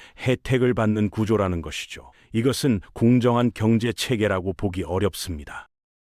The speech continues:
오늘 이야기를 정리해보면 이렇습니다. 인플레이션은 단순한 경제 현상이 아니라 우리의 삶과 자산에 직접적인 영향을 미치는 중요한 문제입니다.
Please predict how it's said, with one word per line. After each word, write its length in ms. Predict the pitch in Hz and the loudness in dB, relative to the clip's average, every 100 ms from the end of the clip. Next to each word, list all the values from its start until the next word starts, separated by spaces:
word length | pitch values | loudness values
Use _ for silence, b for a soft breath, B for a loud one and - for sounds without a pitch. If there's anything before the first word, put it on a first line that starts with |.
| _ _ _ _ - | _ _ _ _ -2
오늘 320 | 104 135 156 | 2 4 4
이야기를 500 | 120 127 117 110 110 | 4 4 2 2 0
정리해보면 920 | 104 101 101 90 82 82 76 69 67 - | 0 0 2 0 -2 -4 -6 -8 -12 -6
이렇습니다. 800 | 107 - - 92 71 69 - - _ 120 | -2 -2 -4 -6 -8 -10 -14 -18 _ 2
인플레이션은 880 | 131 - 143 135 123 127 101 80 78 b b | 4 4 4 4 2 0 0 -2 -8 b b
단순한 480 | 113 120 131 131 135 | 0 2 2 0 0
경제 400 | 104 110 113 127 | 2 2 4 2
현상이 500 | 113 110 107 107 110 | 2 0 0 0 -2
아니라 500 | 85 82 78 71 - b b - | -4 -6 -8 -12 -16 b b -2
우리의 380 | 113 127 135 | 2 4 2
삶과 640 | 139 - 120 110 107 95 85 | 0 -2 0 2 2 0 -4
자산에 600 | - 95 - 98 85 73 _ b b - | -6 -6 -2 -2 -4 -8 _ b b -8
직접적인 800 | - - 147 - 135 123 127 | -8 0 -2 0 0 2 4
영향을 420 | 95 98 104 113 107 | 4 2 0 0 -2
미치는 580 | 92 - 90 80 73 - | -4 -6 -6 -6 -6 -8
중요한 500 | - 113 110 113 120 | 2 4 4 4 2
문제입니다. 920 | 95 95 87 80 73 69 - - | 2 0 0 -4 -4 -8 -12 -14